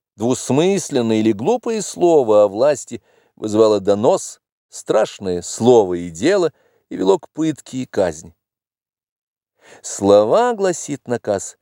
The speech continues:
никогда не вменяются в преступление, если не соединены с действиями. Все извращает и ниспровергает, кто из слов делает преступление смертной казни достойное. Для русской судебно-политической практики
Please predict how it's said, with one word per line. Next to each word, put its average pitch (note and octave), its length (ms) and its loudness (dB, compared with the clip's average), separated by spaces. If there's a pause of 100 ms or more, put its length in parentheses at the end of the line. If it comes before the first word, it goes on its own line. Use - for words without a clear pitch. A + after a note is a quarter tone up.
(340)
никогда A#2+ 800 2
не G#3 220 -2
вменяются D#3+ 800 0
в - 80 -20
преступление, A2 840 -2
если G2+ 320 -2 (240)
не A#2+ 360 2
соединены G#2 680 -2
с A#2 100 -10
действиями. F#2 680 -4 (800)
Все A#3 520 2
извращает F3+ 880 -2 (240)
и C3+ 80 -10
ниспровергает, A2+ 880 0
кто - 180 -8
из F#2 160 -6
слов F3+ 480 0
делает F3 400 -2
преступление A#2 760 -4 (140)
смертной F#2 540 -2
казни A2 400 -2
достойное. F#2+ 600 -6 (1200)
Для A2+ 240 4
русской F#3+ 460 -2
судебно-политической A2+ 1200 -2
практики A#2+ 760 -2